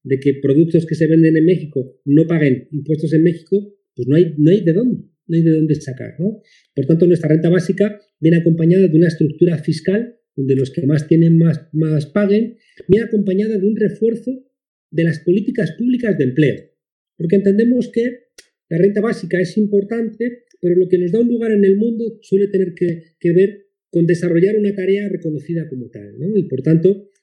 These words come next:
yo creo que es bueno que hagamos un esfuerzo de poner en marcha políticas públicas de empleo donde uno de los elementos inmediatos sería reconocer como empleo todo el trabajo de cuidados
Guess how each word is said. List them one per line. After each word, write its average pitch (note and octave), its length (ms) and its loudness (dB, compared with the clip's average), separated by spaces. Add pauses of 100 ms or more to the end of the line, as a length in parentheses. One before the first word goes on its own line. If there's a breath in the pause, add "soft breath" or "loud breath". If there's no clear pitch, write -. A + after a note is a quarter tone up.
yo E3+ 100 -2
creo G3 200 4
que G#3 380 0 (340)
es F3 200 -4
bueno G#3+ 340 -2
que A3 220 0 (1120)
hagamos F#3 340 -2
un G#3 80 2
esfuerzo F#3 640 -4 (300)
de C#3+ 100 -8
poner E3+ 200 0
en F#3+ 80 2
marcha G3+ 280 -2
políticas E3+ 380 0
públicas F#3+ 260 2
de F#3 80 2
empleo G#3 260 -2
donde D3+ 420 -4 (280)
uno E3+ 140 4
de F#3 100 4
los F3 160 -2
elementos F#3 480 -2
inmediatos E3 440 -2
sería E3+ 260 0
reconocer D#3+ 480 -4
como C#3 160 -6
empleo F3+ 540 0 (480)
todo E3 120 0
el E3 120 2
trabajo D3+ 300 -2
de C3+ 140 -2
cuidados D3+ 600 -6